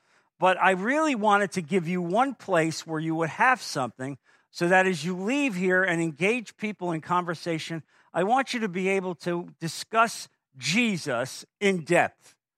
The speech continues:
I want you to be able to discuss Jesus in depth and have a resource available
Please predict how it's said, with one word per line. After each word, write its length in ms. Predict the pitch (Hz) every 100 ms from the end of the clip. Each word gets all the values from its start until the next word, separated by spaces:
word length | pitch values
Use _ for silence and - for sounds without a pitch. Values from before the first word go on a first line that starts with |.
| _ _ _
I 80 | 147
want 320 | 170 240 277
you 60 | 285
to 60 | 233
be 120 | 220
able 220 | 220 214
to 120 | -
discuss 600 | 160 170 - - 202 - - 139
Jesus 580 | - 190 185 151 160 165
in 140 | 160
depth 400 | 135 156 123 _
and 120 | 143
have 180 | 165 190
a 60 | 190
resource 680 | 202 277 226 185 147 139
available 560 | 147 135 135 139 135 139